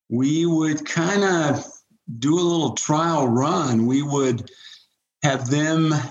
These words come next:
visit with us, we would visit with them, and then we'd usually take them on a lap around the pile. Because you can see it on T V for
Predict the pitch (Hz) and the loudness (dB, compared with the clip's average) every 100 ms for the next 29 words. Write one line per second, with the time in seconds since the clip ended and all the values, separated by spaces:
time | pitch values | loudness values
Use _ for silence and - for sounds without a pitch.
0 | - _ _ _ - 127 147 147 123 123 | -14 _ _ _ -6 -2 0 0 0 2
1 | 156 165 - 143 143 120 139 135 123 120 | 0 -2 0 0 0 0 0 0 0 0
2 | 143 147 156 151 151 147 - - - - | 0 0 2 2 2 0 -6 -18 -20 -6
3 | 123 135 151 147 123 143 147 143 123 143 | -2 0 0 0 0 0 0 -2 -2 0
4 | 147 151 147 139 127 131 143 151 127 127 | 0 2 2 2 0 0 0 0 0 0
5 | 139 131 123 139 139 117 82 - - - | 2 0 0 0 0 0 -2 -8 -18 -20
6 | _ _ - 139 151 208 226 - - 170 | _ _ -6 0 0 0 0 -2 0 0
7 | 160 135 113 165 135 143 180 131 110 - | 0 0 -2 0 0 0 0 0 0 0
8 | 120 107 | 0 0